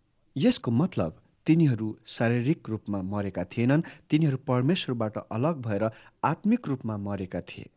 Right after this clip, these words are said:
जब उडौ पुत्र आफ्नो घरमा फर्किआए, प्रस्ताव गर्दै पिताले उसको जेठो दाजुलाई भने, लुका पन्ध्र अध्यायको चौबिस पदमा, "मेरो छोरा मरेको थियो, तर अहिले जीवित छ।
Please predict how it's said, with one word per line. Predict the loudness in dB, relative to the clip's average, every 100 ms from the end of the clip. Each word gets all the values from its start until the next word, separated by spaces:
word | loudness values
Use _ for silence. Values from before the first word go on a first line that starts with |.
| -20 -20 -14
जब | 0 2 4
उडौ | 4 4 4
पुत्र | 2 -2 -2
आफ्नो | -2 -2 -2 -2
घरमा | 0 0 0
फर्किआए, | 0 -4 -2 -2 0 -2 -2
प्रस्ताव | -4 -6 -4 -2 -2 0
गर्दै | -2 0 -4
पिताले | 0 2 2 2 0
उसको | -4 -8 -4 -4
जेठो | -2 -4 -4 -4
दाजुलाई | -4 -2 -6
भने, | -6 -4 -4 -4 -6 -12 0
लुका | 0 2 2 0 -4 _
पन्ध्र | 2 2 0
अध्यायको | -2 -4 -6 -4
चौबिस | 0 0 0 -4
पदमा, | -6 -2 -2 -2 -4 -6 4
"मेरो | 6 4
छोरा | 4 4 6
मरेको | 6 4 4 0
थियो, | 2 -2
तर | 0 -2
अहिले | -2 0 2 2
जीवित | 0 0 0 -2
छ। | -12